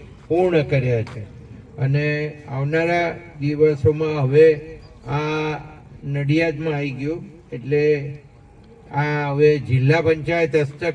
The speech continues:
કોઈ રસ્તા રહેવાના નહીં. હવે આ જિલ્લા પંચાયતમાંથી કોર્પોરેશનમાં જતા રહેવાના.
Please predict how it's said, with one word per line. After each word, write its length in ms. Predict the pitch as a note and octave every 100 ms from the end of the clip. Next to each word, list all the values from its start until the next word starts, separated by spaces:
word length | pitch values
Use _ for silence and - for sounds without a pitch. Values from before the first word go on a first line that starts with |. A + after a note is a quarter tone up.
| -
કોઈ 180 | E3 D3+
રસ્તા 480 | C#3+ C#3 - D#3 D#3 - - - -
રહેવાના 460 | B2+ C#3 C#3+ D#3 E3
નહીં. 420 | E3+ F#3+ F#3 E3+
હવે 180 | D#3+ E3
આ 120 | E3
જિલ્લા 360 | C#3+ D3 D#3 E3
પંચાયતમાંથી 960 | D#3+ D3+ E3+ E3 D3+ D#3 D3+ E3 F#3+ G3 - - - -
કોર્પોરેશનમાં 880 | F3 F#3+ D3+ F#3 E3 C#3 D3+ C#3+ C3+
જતા 320 | C3 A2+ B2+
રહેવાના. 400 | A#2 A2 G#2 G2